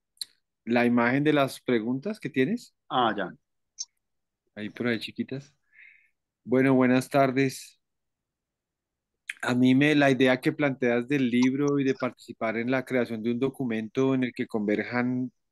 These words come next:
Speaker 1: eh, todo esto me parece muy interesante como punto de, de arrancada.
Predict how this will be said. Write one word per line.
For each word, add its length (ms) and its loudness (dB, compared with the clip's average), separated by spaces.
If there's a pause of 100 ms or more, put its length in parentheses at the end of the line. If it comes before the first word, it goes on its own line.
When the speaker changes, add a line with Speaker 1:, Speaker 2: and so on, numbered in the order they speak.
(180)
Speaker 1:
eh, 680 -6 (760)
todo 320 4
esto 220 -2
me 140 -2
parece 580 -2 (320)
muy 160 2
interesante 600 0
como 220 -2
punto 400 -2
de, 480 0 (2500)
de 100 -6
arrancada. 760 -4